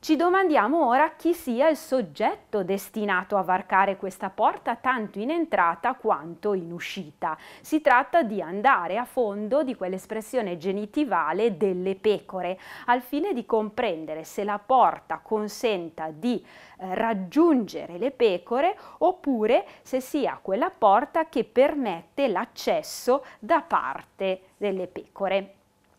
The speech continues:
Ora, ehm, se Gesù si propone come porta di accesso all'ovile, il pastore è colui che vi accede e, fuor di metafora,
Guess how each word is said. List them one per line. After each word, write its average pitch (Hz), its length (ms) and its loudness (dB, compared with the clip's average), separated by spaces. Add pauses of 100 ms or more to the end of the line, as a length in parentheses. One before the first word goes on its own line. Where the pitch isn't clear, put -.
(960)
Ora, 240 340 6 (380)
ehm, 180 680 -2 (360)
se - 260 2
Gesù 226 520 2
si - 260 -10
propone 202 720 4
come 240 420 4 (140)
porta 226 640 4
di 180 180 -4
accesso - 1000 0
all'ovile, 214 1000 0 (240)
il 226 220 0
pastore 320 880 4
è 247 200 -2
colui 254 540 -2
che 208 200 0
vi 196 280 -6
accede 175 1000 -6
e, 277 200 0
fuor 262 480 4
di 185 140 -8
metafora, 302 840 0